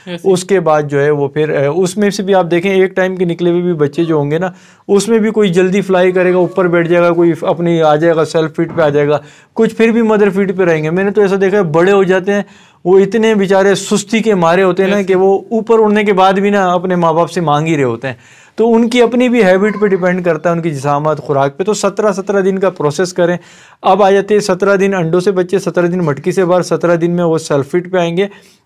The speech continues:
Speaker 2: ढाई से तीन महीने के दरमियान वो ब्रीडिंग पे आ जाएंगे, दोबारा एडल्ट होके चोंच वोंच साफ़ हो जाएगी। ढाई महीने के बाद आप समझें किसी भी टाइम उसकी हेल्थ पर डिपेंड है, उसकी खुराक पर डिपेंड है, वो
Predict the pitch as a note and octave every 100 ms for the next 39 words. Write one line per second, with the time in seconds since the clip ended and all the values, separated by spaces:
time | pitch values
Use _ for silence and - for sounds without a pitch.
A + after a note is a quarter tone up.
0 | - C3 C#3 E3+ A3 A#3 G#3+ G3+ F3 D#3+
1 | D#3+ D3+ C#3 C3+ C3+ C3+ C#3 - D#3 C#3
2 | C3 C#3 C#3 C3 A#2 A#2+ A2+ A2+ _ _
3 | _ - C#3 C#3+ C#3 D3 C#3+ E3 D#3 D3+
4 | D3+ D3+ D3 D3+ C#3+ D3+ C#3 D#3 D3+ E3+
5 | D#3+ C#3 E3+ F3 E3+ F3 E3 D#3+ D#3+ D#3+
6 | D3+ D#3+ D#3 D#3+ F3+ G3 F3+ F3+ D#3 D3+
7 | E3 D#3+ - D#3 D3 C#3+ E3+ D#3 D#3+ D#3+
8 | D#3 E3 D3+ C#3+ D3 D#3+ D3+ D3+ D#3 D3
9 | D#3+